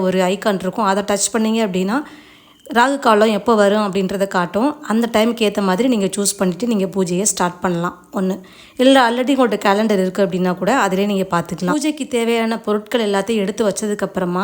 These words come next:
நம்ம ராகு காலத்துல பண்றனால நம்ம ராகுவை கனெக்ட் பண்ணணும். அதுக்காக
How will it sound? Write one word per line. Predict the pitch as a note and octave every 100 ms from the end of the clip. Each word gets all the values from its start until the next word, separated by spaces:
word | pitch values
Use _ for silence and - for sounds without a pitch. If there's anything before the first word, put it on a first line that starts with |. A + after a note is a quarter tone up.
| B3
நம்ம | B3 G#3+ F#3+
ராகு | G3 A3+ B3
காலத்துல | A3 G3+ G#3+ G#3
பண்றனால | F#3+ F#3 F#3 F#3 F3+ G3
நம்ம | C4 G#3+
ராகுவை | F#3+ G3 G#3+ A3 A#3
கனெக்ட் | G3+ G3 -
பண்ணணும். | G3 F#3+ F3+ -
அதுக்காக | G3+ A3+ A#3+ G3 F#3+